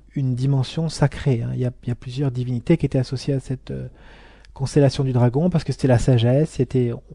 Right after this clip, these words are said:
on a dit, la direction juste, euh, c'était une sorte d'incarnation de la, de ce qu'il fallait suivre, hein, du chemin. Et on a une autre constellation importante.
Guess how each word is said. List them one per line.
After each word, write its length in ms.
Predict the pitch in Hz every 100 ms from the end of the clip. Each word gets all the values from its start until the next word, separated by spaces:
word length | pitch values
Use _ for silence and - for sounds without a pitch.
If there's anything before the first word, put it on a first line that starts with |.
| -
on 60 | 127
a 100 | 117
dit, 140 | 120
la 80 | 123
direction 480 | 110 120 - 120 123
juste, 540 | 117 123 139 139 -
euh, 240 | 123 107 117 - - - - - - -
c'était 180 | - -
une 80 | 117
sorte 320 | - 135 -
d'incarnation 800 | 117 120 127 117 123 - 135 131
de 140 | 127 117
la, 440 | 110 107 104 104 104 - - _ - - - - -
de 60 | 120
ce 100 | -
qu'il 120 | 131
fallait 200 | - 123
suivre, 440 | - 190 175 123
hein, 80 | 120
du 100 | 120
chemin. 340 | - 151 127 113 - - _ - - - - - - - -
Et 100 | 185
on 140 | 170
a 80 | 165
une 100 | 156
autre 240 | 180 - 156
constellation 680 | - 147 - 143 139 156
importante. 720 | 131 117 - - 139 208 -